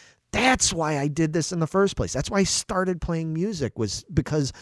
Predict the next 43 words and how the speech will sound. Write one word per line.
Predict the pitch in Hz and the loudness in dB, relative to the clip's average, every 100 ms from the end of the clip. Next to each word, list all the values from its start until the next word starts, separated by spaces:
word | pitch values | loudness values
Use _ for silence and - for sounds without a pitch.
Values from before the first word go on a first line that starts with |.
| - - | -8 0
of | 151 135 | 2 4
the | |
camaraderie | - - 151 131 120 123 135 131 113 | 2 4 2 4 4 4 4 2 2
and | 107 101 | 0 -4
the | |
friendship, | - - 135 156 139 - 95 - | -8 -2 2 2 0 -2 -4 -4
because | 110 117 104 | -4 -2 -4
I | |
finally | 101 - 143 147 139 120 | -4 -2 0 2 2 4
had | 113 101 | 2 -4
friends. | - 143 127 107 92 - - | 0 2 2 0 -6 -14 -8
I | 117 | -6
finally | - 143 151 147 | -2 0 2 2
had | 127 | 2
a | |
life. | 120 123 123 117 | 2 4 2 2
I | 113 | -4
finally | 107 117 120 113 | -4 -4 -2 -2
had | 110 104 98 | 0 0 -2
a | 104 107 | -6 -2
goal | - 120 120 117 | 4 6 8 6
and | 110 104 | 4 0
a | |
purpose | - - 131 - 98 90 - - - _ _ _ _ _ _ _ _ _ | 0 2 2 2 -2 -2 -8 -10 -12 _ _ _ _ _ _ _ _ _
in | 160 165 147 | 4 6 6
my | 123 | 6
life." | 123 139 117 | 6 6 4
'Cause | - 117 | 2 4
up | 131 - | 4 2
to | 151 | 2
the | 131 | 2
point | - 151 127 | 4 4 4
when | 123 | 2
I | 120 | 0
started | - 143 127 117 110 | 0 2 4 2 2
playing | - 139 135 135 | 2 4 4 2
in | 117 | 0
bands | 117 113 113 | 2 0 0
when | 117 | 0
I | 110 | 2
was | 107 101 | 2 2
in | 107 | 0
my | 104 98 | -2 -2